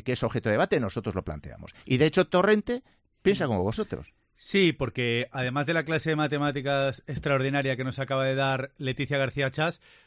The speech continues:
Speaker 2: luego hay otro tema. Cuando tú vas sumando esas victorias, vas aumentando la confianza. Y no solo es la distancia, sino la dinámica. Me refiero, el Depor ahora mismo lleva seis partidos sin conocer,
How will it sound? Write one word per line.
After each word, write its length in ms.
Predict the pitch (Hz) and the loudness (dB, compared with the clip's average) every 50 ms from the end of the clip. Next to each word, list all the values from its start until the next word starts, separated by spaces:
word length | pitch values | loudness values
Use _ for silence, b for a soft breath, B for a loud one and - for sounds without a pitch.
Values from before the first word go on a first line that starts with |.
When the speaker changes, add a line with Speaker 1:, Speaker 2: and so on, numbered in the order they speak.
| b | b
Speaker 2:
luego 220 | - 135 131 135 139 | -4 0 2 4 4
hay 100 | 151 160 | 4 4
otro 240 | 160 - 139 120 - | 4 2 0 0 2
tema. 360 | - 170 143 113 87 82 - _ _ _ _ _ _ _ - _ _ _ _ _ _ | 2 2 2 0 -4 -10 -14 _ _ _ _ _ _ _ -20 _ _ _ _ _ _
Cuando 440 | - 135 135 135 131 127 131 139 139 | -2 0 2 2 2 2 2 0 2
tú 320 | - 190 196 156 104 - - _ _ _ _ _ | 2 2 2 2 2 -2 -8 _ _ _ _ _
vas 320 | 135 120 110 139 170 165 | -14 -4 0 0 0 0
sumando 400 | - - 196 180 185 185 185 185 | 0 0 0 0 0 0 2 2
esas 300 | 190 - - 190 170 139 147 | 0 2 2 2 0 2 0
victorias, 840 | 170 170 127 - - 208 208 170 151 151 175 185 - - - _ _ - - - - | 0 -2 0 0 2 2 4 2 2 -2 -4 -6 -8 -14 -20 _ _ -20 -20 -18 -12
vas 280 | 135 127 151 151 - 180 | -4 -2 -2 0 0 0
aumentando 480 | 170 156 156 156 147 151 151 147 151 | 0 2 0 0 0 0 0 2 2
la 120 | 151 147 - | 0 0 0
confianza. 720 | - 139 131 - - 131 143 170 156 110 90 - 98 90 b b b b b _ _ - | -2 -4 -6 -4 -2 0 2 2 2 2 -2 -8 -14 -16 b b b b b _ _ -4
Y 120 | 170 165 | -2 0
no 140 | 170 190 185 | 0 0 -2
solo 240 | - - 220 214 190 | -2 -2 0 0 0
es 80 | 139 | 0
la 140 | 135 151 143 | 2 0 0
distancia, 640 | 139 131 - - - 190 160 110 - 110 107 101 b b b b | 0 -2 -2 0 2 2 2 0 -2 -6 -10 -10 b b b b
sino 320 | - - 170 165 156 160 | -8 -4 -2 0 0 2
la 140 | 156 156 147 | 2 2 2
dinámica. 580 | 147 139 147 180 165 127 101 87 - 90 87 b b b b b b - | 2 2 2 2 2 0 -2 -6 -12 -16 -20 b b b b b b -14
Me 80 | 117 113 | -12 -8
refiero, 440 | 107 127 - - 180 165 127 104 101 | -8 -6 0 2 2 2 2 2 -2
el 100 | 110 123 | -4 -2
Depor 260 | 131 175 170 185 185 | -2 -2 0 2 4
ahora 160 | 185 180 180 | 4 4 4
mismo 240 | 185 202 208 208 196 | 2 0 -2 -2 -2
lleva 340 | 180 185 190 190 196 - - - | 0 2 4 4 2 2 -2 -8
seis 340 | - - - 185 190 180 - | -12 -6 -2 -2 -2 -2 0
partidos 420 | - 175 156 - 196 208 208 - | -2 -2 -2 -2 -2 -4 -4 -4
sin 140 | - 175 165 | -4 -6 -6
conocer, 460 | 160 156 156 139 - 180 185 175 B | -4 -6 -4 -2 0 0 0 -2 B